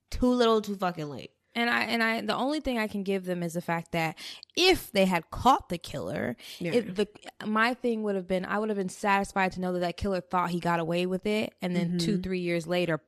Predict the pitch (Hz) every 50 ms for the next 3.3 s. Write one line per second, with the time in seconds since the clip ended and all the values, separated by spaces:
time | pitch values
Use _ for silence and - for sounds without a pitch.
0 | _ - 202 202 180 160 151 - - _ - 185 175 190 175 165 170 180 165 165
1 | 180 185 185 185 180 175 170 180 151 151 - 139 151 175 - _ _ _ _ _
2 | _ - - - - - - _ - - - - - - - _ - _ _ _
3 | _ - - - -